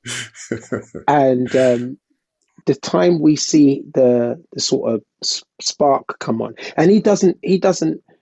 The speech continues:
he's not proactive in it, but the time we see the spark come on is when he's with his grandchildren. So,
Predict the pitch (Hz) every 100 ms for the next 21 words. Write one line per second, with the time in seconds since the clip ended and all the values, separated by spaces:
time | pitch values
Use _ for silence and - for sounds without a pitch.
0 | _ _ _ - - - 196 180 185 -
1 | - 170 170 - - 139 113 - - _
2 | - 135 104 - _ _ _ _ _ _
3 | _ 151 139 139 - 165 170 160 156 -
4 | - 156 135 135 151 - 120 - - -
5 | - - 123 113 110 107 113 110 107 -
6 | - - _ _ 113 120 110 - 110 107
7 | 147 143 - 120 101 113 - 113 104